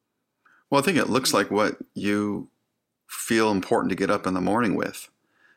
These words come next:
If you're a teacher, you really wanna help students progress and to learn how to read. My wife's an educator. Um, I've seen her just, she's super creative, and, um, it, it, it comes from,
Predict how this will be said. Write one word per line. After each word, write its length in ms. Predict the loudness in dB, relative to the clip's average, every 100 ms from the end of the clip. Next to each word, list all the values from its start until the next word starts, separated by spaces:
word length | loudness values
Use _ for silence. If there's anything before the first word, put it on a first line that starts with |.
| _
If 100 | -4
you're 140 | -2 0
a 20 |
teacher, 420 | 2 2 2 2
you 160 | 2 2
really 200 | 2 4
wanna 260 | 4 2
help 180 | 2 2
students 640 | 2 2 2 2 2 -2
progress 640 | -2 -2 2 4 4 2 0
and 160 | -2 -4
to 80 |
learn 580 | -2 0 2 2 0 -2 -12 _ -4
how 160 | -2
to 60 | 0
read. 280 | 0 0 0
My 100 | 0
wife's 280 | 0 2
an 80 | 0
educator. 600 | 0 -2 0 0 2 -2 -8 -20 -20 -20 -20 _
Um, 460 | -2 0 0 -2 -4
I've 120 | -4
seen 460 | -2 0 0 0 -4 -12 -14
her 340 | -6 0 0
just, 500 | 0 0 0 -4 -6
she's 240 | -2 0 2
super 340 | 0 2 0
creative, 480 | 0 2 4 2 2
and, 220 | 0 -2 -8 -20 -20 -20 -20 _
um, 600 | -4 -2 -2 -2 -4 -6 -14 _ _ -20 _ -20 _
it, 240 | -8 -8 -6
it, 200 | -6 -4 -4
it 180 | -4
comes 280 | -2 0 0
from, 640 | 2 2 2 2 -2 -6